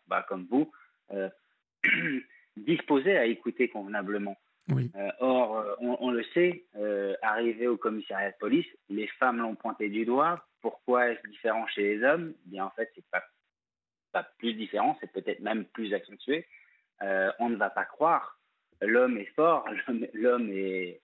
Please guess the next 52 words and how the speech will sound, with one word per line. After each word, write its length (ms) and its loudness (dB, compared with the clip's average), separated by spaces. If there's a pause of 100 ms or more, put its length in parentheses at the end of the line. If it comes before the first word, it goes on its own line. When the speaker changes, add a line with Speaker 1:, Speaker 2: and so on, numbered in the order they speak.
(120)
Speaker 1:
est, 200 -6
est 100 -4
musclé, 480 0
l'homme 300 2
est 100 -4
plus 220 -12
grand, 400 0
l'homme 340 -2
est 240 -12
costaud. 460 0 (420)
Euh, 240 2 (380)
comment 320 2
se 140 -4
fait-il 560 0
qu'il 160 -6
se 160 -6
fait 240 0
battre 520 0
au 140 -4
sens, 320 -2 (100)
on 120 -12
va 140 -2
dire, 280 -2
littéral 720 0
Speaker 2:
Oui. 480 0
Speaker 1:
ou, 80 -6
ou 40 -6
pas 320 4
du 260 -16
terme, 320 2
hein, 180 0
parce 160 -12
que 240 -2
dans 160 -4
les 120 -2
violences, 360 -4 (460)
il 20 -6
n'y 60 -2
a 40 -4
pas 220 0
que 120 -6
les 160 -2
violences 360 -6
physiques. 380 -4 (540)
On 100 -4
parle 300 2 (100)
souvent 300 -4
des 100 -2
violences 300 -8
physiques 380 -6
parce 160 -16
que 100 -10